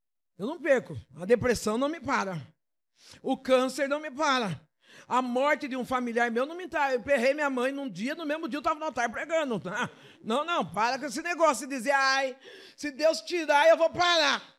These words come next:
Você não é carro, porque tá de gasolina. Você é carro, então para no posto que é Jesus pra te abastecer todos os dias. Eu acho lindo porque, às vezes, irmã Juliana,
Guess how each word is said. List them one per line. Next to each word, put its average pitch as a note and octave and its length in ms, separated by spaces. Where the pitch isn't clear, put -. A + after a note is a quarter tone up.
Você D#4+ 140
não D#4+ 160
é C#4+ 100
carro, C#4 540
porque G#3+ 220
tá - 100
de A#3+ 100
gasolina. C#4 680
Você D4 140
é D4+ 60
carro, D4 340
então D4 220
para C4+ 300
no D4+ 80
posto C#4 380
que C4 80
é C4 40
Jesus A#3+ 300
pra A#3 140
te C4+ 80
abastecer B3+ 520
todos B3 220
os D#4 120
dias. D#4+ 320
Eu D#4+ 240
acho D4+ 300
lindo C4 360
porque, G#3 680
às G3+ 200
vezes, G#3 840
irmã G3 220
Juliana, F3 400